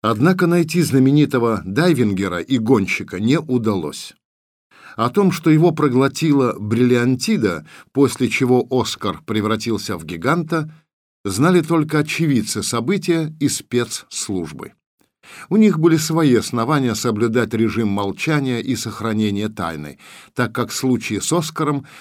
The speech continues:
был не единственным в своем роде. Но об этом знали уж и вовсе единицы во всей разветвленной структуре поселения человечества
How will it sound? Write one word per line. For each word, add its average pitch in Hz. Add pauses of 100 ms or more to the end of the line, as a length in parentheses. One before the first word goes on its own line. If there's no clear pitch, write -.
был 180
не 196
единственным 110
в -
своем 104
роде. 80 (720)
Но 120
об 127
этом 202
знали 160
уж 156
и -
вовсе 170
единицы 107 (180)
во 113
всей 123
разветвленной 113
структуре 160
поселения 123
человечества 113